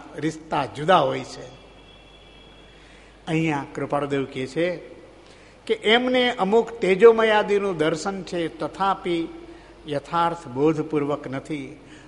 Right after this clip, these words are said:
દર્શન આદિ કરતા યથાર્થ બોધ શ્રેષ્ઠ પદાર્થ છે.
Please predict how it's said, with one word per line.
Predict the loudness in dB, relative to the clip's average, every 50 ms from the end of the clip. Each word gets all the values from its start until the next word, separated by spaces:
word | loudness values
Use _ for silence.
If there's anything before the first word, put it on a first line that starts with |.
| -14 2
દર્શન | 6 8 8 8 8 8 8 8 8 8
આદિ | 6 6 6 6 6 4 2 2
કરતા | 0 0 0 0 2 2 2 2
યથાર્થ | 2 2 0 -2 -2 0 0 2 2 0 -2 -6
બોધ | 0 4 8 12 12 12 12 10 6 -2 -6 -6 -8 -10 -14 -14 -16 -16 -10 -4
શ્રેષ્ઠ | -4 -4 -4 -4 -4 -4
પદાર્થ | -4 -4 -4 -6 -4 -6 -6 -6 -10 -14
છે. | -18 -20 -20 -20